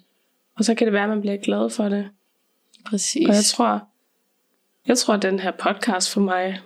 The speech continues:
Speaker 1: bliver lidt ligesom en dagbog.
Speaker 2: Mm.
Speaker 1: At, og så har jeg min telefon, jeg kan skrive ned på, hvis jeg kommer i tanke om et eller andet.
Speaker 2: Ja.
Speaker 1: Eller har brug for at,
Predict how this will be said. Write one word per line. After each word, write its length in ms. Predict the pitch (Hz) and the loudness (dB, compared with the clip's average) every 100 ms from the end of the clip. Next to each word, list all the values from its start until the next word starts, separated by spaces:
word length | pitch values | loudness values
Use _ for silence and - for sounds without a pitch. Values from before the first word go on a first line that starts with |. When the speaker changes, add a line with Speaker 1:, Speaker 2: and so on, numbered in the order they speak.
| - | -2
Speaker 1:
bliver 160 | 208 | 0
lidt 220 | 190 196 190 | 2 0 0
ligesom 280 | 190 196 | -2 0
en 120 | 180 196 | -2 -2
dagbog. 540 | 190 185 190 196 190 - - | -2 -2 -2 -2 -2 -6 0
Speaker 2:
Mm. 420 | 208 202 190 185 | 2 4 4 2
Speaker 1:
At, 200 | 202 196 _ - | 0 -4 _ -6
og 100 | 208 | -2
så 80 | 208 | 0
har 200 | 208 208 | 0 0
jeg 120 | 196 | 0
min 320 | 190 190 190 - _ _ _ _ - | -2 -4 -6 -14 _ _ _ _ -4
telefon, 500 | - 196 190 254 233 | 0 2 2 0 0
jeg 80 | 208 | 0
kan 100 | 208 | -2
skrive 220 | - 214 | 0 0
ned 220 | 214 214 | 0 0
på, 340 | 220 214 208 202 | 0 -2 -2 -2
hvis 180 | 208 208 | -2 -2
jeg 80 | 202 | -2
kommer 220 | - 196 | -2 -2
i 60 | 190 | -2
tanke 440 | - 196 190 220 | -2 0 0 0
om 120 | 214 | -2
et 100 | 214 | 0
eller 160 | 202 202 | 0 0
andet. 260 | 202 208 202 | -2 -2 0
Speaker 2:
Ja. 180 | 202 190 - - _ _ _ - - _ _ _ _ _ _ - | 0 0 -6 -18 _ _ _ -20 -20 _ _ _ _ _ _ 0
Speaker 1:
Eller 160 | 202 | 2
har 120 | 196 196 | 2 -2
brug 260 | 208 214 | 0 0
for 140 | - 202 | 0 -2
at, 380 | 190 190 190 | 0 0 -2